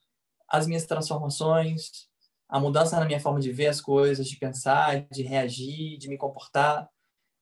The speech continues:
É, isso pra mim é muito incrível. Então, eu acho que, inclusive, esse é o estímulo pra eu,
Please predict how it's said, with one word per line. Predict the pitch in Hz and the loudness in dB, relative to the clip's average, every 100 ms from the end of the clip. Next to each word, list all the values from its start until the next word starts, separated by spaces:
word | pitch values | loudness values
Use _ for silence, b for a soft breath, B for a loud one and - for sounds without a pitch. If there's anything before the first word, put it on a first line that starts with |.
| - | -16
É, | - 123 120 120 117 113 - - - | -10 -6 -6 -6 -8 -10 -14 -18 -8
isso | 147 - | -6 0
pra | 165 | 2
mim | 156 | 2
é | |
muito | 170 196 | 0 -2
incrível. | 196 175 151 127 120 | -2 0 0 0 -2
Então, | 120 143 151 151 _ _ _ _ | -2 0 -2 -6 _ _ _ _
eu | - 139 | 2 2
acho | 151 - | 2 -2
que, | 156 139 - - | -4 -4 -6 -12
inclusive, | 147 165 175 202 | -2 0 4 4
esse | 196 202 | 6 4
é | |
o | |
estímulo | 202 - 202 202 | 2 4 2 4
pra | 196 | 2
eu, | 196 | 0